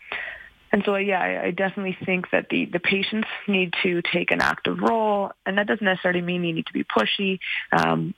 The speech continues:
or confrontational, um, but it's also important for us as a community and as a healthcare system to provide our healthcare workers with the supports and resources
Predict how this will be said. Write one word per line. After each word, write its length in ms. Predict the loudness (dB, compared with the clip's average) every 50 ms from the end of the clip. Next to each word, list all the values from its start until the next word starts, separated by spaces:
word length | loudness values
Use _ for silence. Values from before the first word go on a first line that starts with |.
| _ _ 2
or 240 | 2 2 4 2 0
confrontational, 1080 | 0 0 0 0 -4 -4 -2 -2 0 2 2 2 2 0 0 -2 0 0 0 0 0 -2 -6 -12 -14 -14 -10 -4 -2
um, 300 | 0 2 2 2 0 -2 -4 -10 -6 -2
but 160 | 0 2 2
it's 140 | 0 0 0
also 320 | 0 0 0 -2 -2 -2
important 420 | -2 -2 -2 -2 -2 -2 -2 -2 -2
for 140 | 0 0
us 120 | 2 0 0 -4 -10 -14 -14 -4 _ 0
as 160 | 0 2 2
a 140 | 0 -2 0
community 640 | 0 0 2 2 4 2 2 2 0 0 2 2
and 340 | 2 0 0 -2 -2 0 0
as 120 | 0 0 2
a 40 | 2
healthcare 400 | 2 2 2 2 0 0 0 0 0
system 340 | -2 -4 -2 -2 -2 0 0 0 0
to 280 | 2 2 2 0 -2 -4 -6 -6 -6 -6 -6 -8 -4 -2
provide 640 | -2 0 2 2 2 2 4 4 2 2 2 0
our 100 | 0 0
healthcare 400 | 0 0 0 0 0 0 0 2
workers 420 | 2 2 2 2 2 0 0 0 -2
with 140 | -2 -2
the 140 | 0 -2 0 0
supports 400 | -2 -2 0 0 0 0 0 -2 -2
and 100 | 0 2
resources 500 | 2 2 2 0 0 0 -2 -2 -4